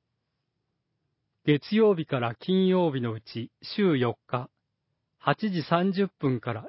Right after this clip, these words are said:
十七時十五分のうち七時間。市役所一階。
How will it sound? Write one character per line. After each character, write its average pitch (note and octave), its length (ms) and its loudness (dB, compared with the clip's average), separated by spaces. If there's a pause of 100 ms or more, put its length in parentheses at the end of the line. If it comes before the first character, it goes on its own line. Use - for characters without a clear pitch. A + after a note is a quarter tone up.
(140)
十 F#3 240 2
七 F#3 280 4
時 G#2 200 -10
十 F3+ 220 2
五 C3+ 100 2
分 A2+ 320 -8 (340)
の C3 160 0
う A#2+ 80 -4
ち - 200 -8
七 C3 260 2
時 F3 140 -4
間。 A2+ 280 -6 (1300)
市 - 220 -4
役 F#3+ 240 2
所 C3 180 0
一 A#2 140 -8 (160)
階。 B2+ 280 0